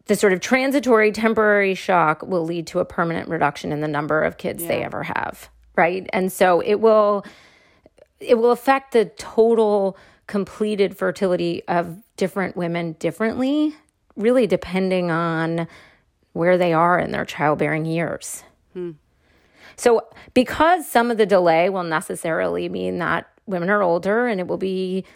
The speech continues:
Speaker 1: less likely that they'll have a child, some of that will be permanent. And
Speaker 2: Okay.
Speaker 1: some of it, even for younger people,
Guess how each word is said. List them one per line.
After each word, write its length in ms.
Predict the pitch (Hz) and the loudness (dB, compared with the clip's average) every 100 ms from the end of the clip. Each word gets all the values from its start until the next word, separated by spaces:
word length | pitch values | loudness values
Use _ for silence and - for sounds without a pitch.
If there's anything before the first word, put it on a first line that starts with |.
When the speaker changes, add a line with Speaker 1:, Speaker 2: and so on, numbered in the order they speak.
| _ | _
Speaker 1:
less 260 | - 180 - | 0 0 0
likely 520 | 185 180 185 208 220 | 0 0 0 -4 -2
that 260 | 214 190 - | -2 -4 0
they'll 240 | 190 170 | 0 0
have 240 | 165 175 170 | -2 -4 -4
a 40 | |
child, 580 | - 170 165 196 240 226 | -6 -2 0 0 0 -4
some 260 | - 208 | -2 0
of 100 | 220 | 0
that 180 | 190 175 | 2 0
will 100 | 175 | 0
be 120 | 170 | -4
permanent. 640 | 170 160 92 101 196 240 - - - - | -6 -6 -8 -6 -4 -6 -8 -20 -20 -2
And 120 | 233 | 0
Speaker 2:
Okay. 100 | 233 | 2
Speaker 1:
some 160 | 269 294 | 2 0
of 100 | 285 | 0
it, 140 | 277 | 0
even 380 | - 240 247 294 | -2 -2 0 0
for 120 | 269 | 0
younger 460 | 214 190 226 233 196 | 0 0 0 -2 -4
people, 720 | - 254 262 185 160 160 180 | -4 -4 0 4 4 4 0